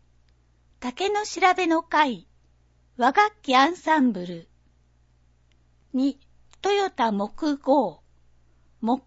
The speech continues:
管五重奏。費用は無料です。この件についてのお問い合わせは、金吉プレイスまで。電話、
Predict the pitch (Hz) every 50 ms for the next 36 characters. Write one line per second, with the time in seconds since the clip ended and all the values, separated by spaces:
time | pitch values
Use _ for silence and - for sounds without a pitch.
0 | _ - 415 403 415 415 392 339 330 381 381 - 359 370 370 320 - - - 180
1 | 175 165 151 - _ _ _ _ _ _ _ _ _ _ _ _ _ _ _ _
2 | _ _ _ _ _ _ _ _ _ _ _ _ _ - 403 403 427 440 427 403
3 | 370 254 226 202 202 202 214 254 254 262 269 247 233 226 247 277 - - _ -
4 | _ _ _ _ _ _ _ _ _ _ _ _ _ _ _ _ _ _ _ _
5 | _ _ _ _ _ _ - - 269 302 359 440 440 - 453 453 427 427 381 294
6 | - - 349 359 370 370 - 330 277 226 202 185 180 - - 254 247 269 277 277
7 | 269 269 269 302 - - 269 254 233 226 226 226 233 - _ _ _ _ _ -
8 | - 226 247 262 320 403 415 466 - - - - 359 370 370 392 392 381 - -
9 | 247 233 226 233 - 180 180 185 - - _ _ _ _ _ _ _ _ _ _
10 | _ _ _ _ _ _ _ _ _ _ _ _ _ _ - 247 285 311 330 320
11 | 269 277 254 254 240 -